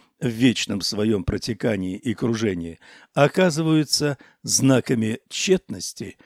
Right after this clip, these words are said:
плодами недоношенными и бессильными, нас самих приводящими в ужас. Но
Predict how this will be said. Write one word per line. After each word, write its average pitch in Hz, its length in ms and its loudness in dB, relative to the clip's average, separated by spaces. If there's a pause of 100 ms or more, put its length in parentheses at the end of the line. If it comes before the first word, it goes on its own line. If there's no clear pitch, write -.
(260)
плодами 123 760 4
недоношенными 110 1080 0 (300)
и 143 140 2
бессильными, 120 920 -2 (400)
нас 139 320 4
самих 117 560 0 (240)
приводящими 98 1040 -2 (340)
в 90 220 -10
ужас. - 560 -8 (1400)
Но 143 380 0